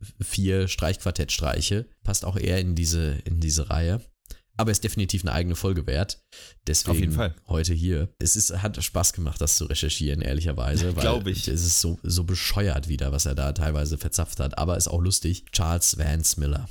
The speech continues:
Speaker 2: Ich, ich, ich find's so schön, weil, ähm, man, man hört das immer wieder, dass manche Länder das Problem haben, gut, jetzt China zum Beispiel, das Problem mit zu vielen Kindern, beziehungsweise zu vielen Menschen im Endeffekt im, im Land und versucht
Speaker 1: Ja.
Speaker 2: das so ein bisschen zu reduzieren. Aber es gibt auch andere Länder, die,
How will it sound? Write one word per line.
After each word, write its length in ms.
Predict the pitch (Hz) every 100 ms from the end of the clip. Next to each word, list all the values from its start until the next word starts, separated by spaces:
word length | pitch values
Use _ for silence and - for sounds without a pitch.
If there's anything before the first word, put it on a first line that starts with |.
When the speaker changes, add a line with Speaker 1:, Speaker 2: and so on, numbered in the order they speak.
| -
Speaker 2:
Ich, 220 | 113 -
ich, 140 | 107 98
ich 100 | -
find's 160 | 151
so 80 | 127
schön, 280 | - 156 139
weil, 360 | 120 120 113 - -
ähm, 320 | - - - - - - - - -
man, 200 | 113 113
man 120 | 110
hört 140 | 131 160
das 120 | 139
immer 160 | 139 127
wieder, 160 | 135
dass 100 | 113
manche 240 | 120 139 127
Länder 260 | 117 135 117
das 120 | 113
Problem 360 | - 101 110 123
haben, 220 | 110 110
gut, 120 | 104
jetzt 220 | 95 - -
China 260 | - 127 113
zum 160 | 110
Beispiel, 420 | 104 107 - 110 101
das 140 | 98
Problem 360 | - 95 101 95
mit 120 | -
zu 140 | -
vielen 300 | 92 123 127
Kindern, 420 | - 143 151 190 - _ -
beziehungsweise 680 | 90 95 90 90 90 92 - _ -
zu 140 | -
vielen 180 | 113 92
Menschen 380 | 98 117 - 135
im 100 | 127
Endeffekt 420 | 127 - 131 -
im, 140 | 123 -
im 120 | 117
Land 360 | 107 123 160 -
und 160 | -
versucht 220 | - 101
Speaker 1:
Ja. 20 | 98
Speaker 2:
das 100 | 98
so 40 |
ein 20 |
bisschen 180 | 98 98
zu 100 | -
reduzieren. 580 | 92 90 - - 110 165
Aber 100 | -
es 80 | -
gibt 140 | -
auch 100 | 104
andere 220 | 113 135
Länder, 320 | 110 107 131 120
die, 380 | 113 110 113